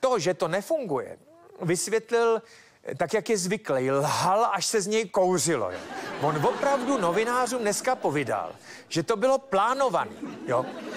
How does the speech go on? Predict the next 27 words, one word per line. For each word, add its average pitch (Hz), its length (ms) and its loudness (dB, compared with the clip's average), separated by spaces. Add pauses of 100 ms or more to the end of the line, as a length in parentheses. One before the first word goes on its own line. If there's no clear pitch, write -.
(140)
Že 180 120 0
to 247 120 2
bylo 254 200 4
plánovaný, 175 800 0
že 165 120 0
to 196 280 2
nefunguje, 131 640 0
protože 208 400 0
chtěli 240 320 0
tím 262 360 -2 (420)
zabránit 208 840 0
přehlcení 247 840 0
systému. 247 720 0 (520)
Chápete? 220 400 0 (840)
Tenhle 247 200 0
ten 294 200 0
člověk, 143 460 2
pr-, - 220 -4
ten 214 160 0
se 269 120 4
vykecá 269 760 0
ze 254 140 2
všeho. 143 440 -4 (440)
Já 160 140 0
vám 220 220 2
doporučuju, 220 600 0
nevěřte 196 680 0